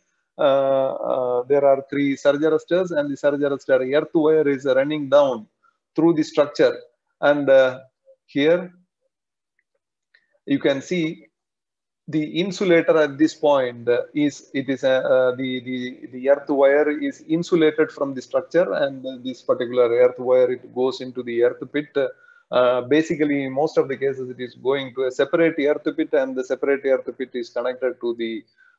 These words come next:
uh, earth mat or earth grid of, uh, typical substation.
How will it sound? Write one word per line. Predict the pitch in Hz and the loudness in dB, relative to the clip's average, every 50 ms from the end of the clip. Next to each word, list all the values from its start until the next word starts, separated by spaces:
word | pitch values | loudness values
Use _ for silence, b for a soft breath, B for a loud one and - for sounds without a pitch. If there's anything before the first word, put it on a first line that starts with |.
| b - | b -10
uh, | 113 113 110 110 110 110 113 113 - - - 123 123 | -8 -6 -6 -6 -6 -6 -6 -6 -6 -6 -4 0 4
earth | 131 131 127 - - 127 | 4 4 2 2 -4 -4
mat | 117 113 120 120 123 131 127 117 - 127 117 - - | -2 0 2 2 2 2 0 -2 0 -2 -2 0 0
or | - 123 120 123 | 0 0 0 2
earth | 123 127 131 127 - 127 120 | 0 0 0 -2 -4 -8 -6
grid | 120 120 123 123 - 123 | -4 -4 -4 -2 0 2
of, | 117 120 120 117 - 117 | 2 2 0 -2 -6 -4
uh, | 117 117 117 113 113 113 | -2 -2 -2 -2 -4 -6
typical | - 123 - 123 113 123 120 113 113 107 | -8 -8 -8 -6 -4 -2 -2 -2 -4 -6
substation. | - 123 117 - - - 113 104 - - - - | -4 -6 -6 -6 -4 -6 -6 -6 -8 -10 -18 -18